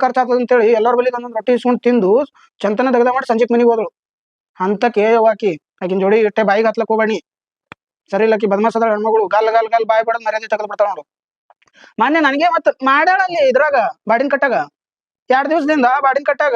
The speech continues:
ಮೆಣಸಿನ್ಕಾಯಿ ತಗೊಂಡು, "ಯಾಕ ರೊಕ್ಕ ಮನ್ಯಾಗ ಬಿಟ್ಟು ಬಂದಿನಿ, ಎರಡ್ ದಿನ ಬಿಟ್ಟು ಕೊಡ್ತೀನಿ, ಇಲ್ಲ ನಾಳೆಗ್ ಬಂದಾಗ ಕೊಡ್ತೀನಿ" ಅಂತಂದ್ಳು.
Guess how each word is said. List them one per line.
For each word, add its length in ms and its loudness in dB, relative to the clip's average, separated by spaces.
ಮೆಣಸಿನ್ಕಾಯಿ 380 0
ತಗೊಂಡು, 300 2
"ಯಾಕ 140 0
ರೊಕ್ಕ 240 -2
ಮನ್ಯಾಗ 260 2
ಬಿಟ್ಟು 200 -2
ಬಂದಿನಿ, 260 -4
ಎರಡ್ 180 0
ದಿನ 140 0
ಬಿಟ್ಟು 200 -2
ಕೊಡ್ತೀನಿ, 280 0
ಇಲ್ಲ 120 2
ನಾಳೆಗ್ 280 0
ಬಂದಾಗ 180 -2
ಕೊಡ್ತೀನಿ" 380 -4
ಅಂತಂದ್ಳು. 360 2